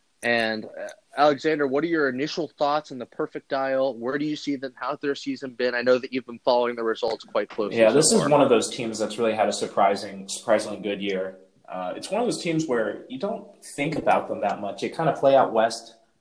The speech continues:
Speaker 2: uh, playing in a, in a division where there's not a lot of big names. They're playing at weird times. You don't really see them that much. Uh, but let me tell you, when they're, um, when the team is playing with cohesion, when that Perfect Dial is there,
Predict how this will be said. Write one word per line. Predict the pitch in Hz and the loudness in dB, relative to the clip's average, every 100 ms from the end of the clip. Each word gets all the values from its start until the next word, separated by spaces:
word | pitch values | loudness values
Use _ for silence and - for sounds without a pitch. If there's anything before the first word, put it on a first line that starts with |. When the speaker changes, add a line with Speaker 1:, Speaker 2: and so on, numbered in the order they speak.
| _ | _
Speaker 2:
uh, | 110 98 | -14 -12
playing | - 110 107 | -6 -6 -4
in | 104 | -4
a, | 101 101 | -4 -4
in | 104 | -6
a | 101 | -4
division | 98 104 104 101 | -2 -2 -2 -4
where | 101 | -4
there's | 101 | 0
not | 107 | 0
a | 104 | 4
lot | 104 | 2
of | - | 2
big | 98 95 | -4 -6
names. | 95 92 95 - - _ _ | -8 -10 -14 -18 -20 _ _
They're | 101 | -12
playing | - 110 104 | -2 0 0
at | 98 | -2
weird | 110 98 95 | 0 0 0
times. | 101 92 90 92 120 | 0 0 -2 -6 -6
You | |
don't | 127 | -4
really | 113 92 | -4 -4
see | - | -4
them | 95 | -2
that | 92 92 | -2 0
much. | 92 92 - _ _ _ - - | -2 -4 -8 _ _ _ -12 -2
Uh, | 92 92 | 0 2
but | 101 95 - | 4 2 2
let | 117 | 2
me | 127 | 2
tell | - 113 | 4 4
you, | 110 104 | 4 0
when | 107 104 | -4 -4
they're, | 104 120 170 170 135 107 | 2 4 4 2 0 -4
um, | 101 95 85 - - - - - - | -6 -6 -10 -14 -16 -16 -18 -18 -8
when | 120 | -6
the | |
team | 113 175 156 | -2 2 2
is | 113 | 2
playing | 127 120 | 0 0
with | 127 - | 0 0
cohesion, | 110 104 113 107 123 | 0 0 -4 -6 -6
when | 120 | -4
that | 107 95 - | -2 -4 -2
Perfect | 135 139 135 | -2 0 -2
Dial | 95 98 101 110 - | 0 0 0 -2 -6
is | 92 - | -12 -12
there, | - - - | -10 -10 -12